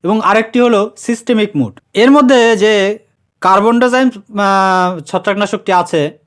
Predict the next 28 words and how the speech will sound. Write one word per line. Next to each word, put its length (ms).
এই 320
কার্বনডাজিম 600
ছত্রাকনাশকটি 680
একটি 340
সিস্টেমিক 680
ফাঙ্গিসাইড, 520
অর্থাৎ 420
যখন 240
আমরা 340
স্প্রে 300
করব 480
সেটি 480
গাছের 380
ভিতরে 440
প-, 360
প্রবেশ 320
করে, 220
অর্থাৎ 300
সিস্টেমে 460
প্রবেশ 380
করে 380
রোগ 260
প্রতিরোধ 360
করে 340
বা 260
ছত্রাককে 420
দমন 360
করে। 260